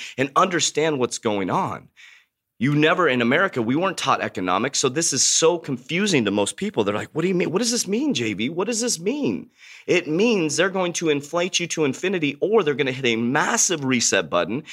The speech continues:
and we're going, and the, the, to hit a reset button, you have to go into digital technology, digital cryptos. You have to go into, that's what you have to do. You have to go into an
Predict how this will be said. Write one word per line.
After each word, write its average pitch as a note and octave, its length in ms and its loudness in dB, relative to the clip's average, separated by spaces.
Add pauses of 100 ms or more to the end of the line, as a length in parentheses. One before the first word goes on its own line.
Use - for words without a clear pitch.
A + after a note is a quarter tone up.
(160)
and A#2+ 140 0
we're C#3 120 4
going, C#3+ 260 0
and B2+ 120 2
the, A2+ 360 -4
the, A2+ 160 -2
to A#2+ 260 0
hit E3+ 160 0
a D3+ 60 4
reset C3+ 420 0
button, F#2+ 240 0 (240)
you C3+ 140 2
have D#3+ 380 -2
to F#3 100 -4
go B2 300 2
into F#2+ 540 -4 (360)
digital E2 320 -4
technology, E3+ 500 -6
digital - 320 -6
cryptos. - 380 -4
You F2+ 80 -6
have C3 340 -2
to G3 80 -4
go D3+ 240 0
into, G#2+ 580 -2 (460)
that's C3 400 0
what - 80 -2
you G3 80 0
have C3 320 2
to D#3 80 -2
do. A#3 380 -2 (420)
You E3+ 160 2
have F3+ 240 0
to F#3+ 80 -2
go D3 280 4
into A#2 580 0
an G2 260 0